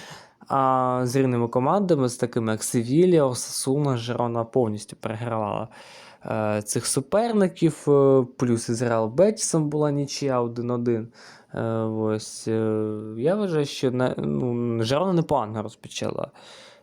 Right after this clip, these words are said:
Да, тобто з п'ятнадцяти балів команда набирає лише сім. Ну, трішки менше навіть половини, да? Ось, але в будь-якому випадку,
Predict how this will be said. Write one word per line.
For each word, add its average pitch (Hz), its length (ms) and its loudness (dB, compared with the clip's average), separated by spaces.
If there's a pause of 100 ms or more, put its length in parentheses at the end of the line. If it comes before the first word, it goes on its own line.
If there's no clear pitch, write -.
(100)
Да, 123 420 -2
тобто 113 300 -4
з - 60 -4
п'ятнадцяти 123 540 -4
балів 107 380 -2
команда 110 480 -2
набирає 107 460 -2
лише 110 300 -2
сім. 214 400 2 (280)
Ну, 120 400 -6 (480)
трішки 123 360 -2
менше 110 340 -4
навіть - 200 -8
половини, 143 440 0
да? 123 200 -4 (440)
Ось, 113 600 -4
але 113 320 2
в 120 80 -4
будь-якому 120 360 -2
випадку, 113 840 -4